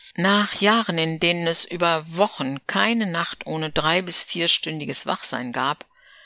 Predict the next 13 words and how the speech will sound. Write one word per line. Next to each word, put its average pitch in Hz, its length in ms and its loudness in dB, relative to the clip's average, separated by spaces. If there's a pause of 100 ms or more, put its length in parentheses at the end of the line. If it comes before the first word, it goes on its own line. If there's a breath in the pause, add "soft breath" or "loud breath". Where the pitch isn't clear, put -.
(200 soft breath)
ein 156 380 0
Energieniveau 156 920 -2 (100)
kurz - 380 -2
vor 185 160 -2
dem 170 180 -2
Nullpunkt 175 680 -6 (480 soft breath)
und 220 340 2
Gedächtnis- 185 720 0
und 180 140 -8
Konzentrationsschwierigkeiten, 151 1900 -2 (320 loud breath)
bei 160 100 6
denen 202 440 4
mir 196 180 4